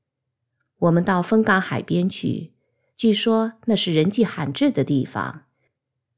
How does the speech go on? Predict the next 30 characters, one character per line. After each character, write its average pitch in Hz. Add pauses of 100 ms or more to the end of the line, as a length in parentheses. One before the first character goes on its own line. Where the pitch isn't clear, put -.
(200)
光 262
是 269
去 269
海 -
边 220
的 240
路 277
就 147
不 147
得 151
了， 143 (580)
一 175
路 180
全 147
是 208
垃 147
圾， 143 (300)
像 208
行 180
道 269
树 254
一 135
样 123
围 139
在 156
两 135
旁。 117 (1600)
朋 165
友 175
说 160